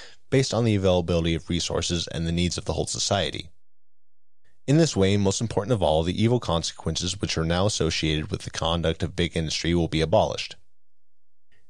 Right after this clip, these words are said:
There will be no more crises. The expanded production, which for the present order of society is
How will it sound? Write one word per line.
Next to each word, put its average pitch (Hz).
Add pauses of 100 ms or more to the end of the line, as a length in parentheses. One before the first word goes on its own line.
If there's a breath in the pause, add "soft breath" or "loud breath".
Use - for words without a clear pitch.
There 107
will 101
be 127
no 131
more 127
crises. - (160)
The 98
expanded 113
production, 92 (300)
which 92
for -
the 82
present 95
order 87
of 95
society -
is -